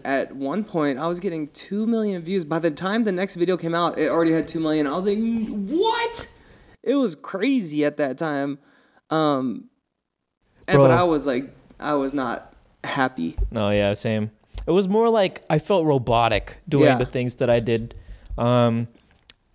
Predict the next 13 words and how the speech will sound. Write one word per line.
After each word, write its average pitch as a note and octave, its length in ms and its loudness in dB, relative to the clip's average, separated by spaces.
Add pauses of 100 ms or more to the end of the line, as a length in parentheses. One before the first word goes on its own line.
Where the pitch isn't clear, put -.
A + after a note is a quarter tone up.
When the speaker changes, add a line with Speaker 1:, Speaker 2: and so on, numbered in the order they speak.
Speaker 2:
it D3+ 160 -6
wasn't F3 320 4
really A2+ 220 6
until G#2+ 280 0
the G#2+ 80 2
pandemic A2 600 2
that G#2+ 200 0
I A2 160 0
kinda G#2+ 260 -6
slowed G#2+ 300 -2
down. G2+ 280 0
Like, G2+ 120 -10
"Whoa, D3+ 280 -8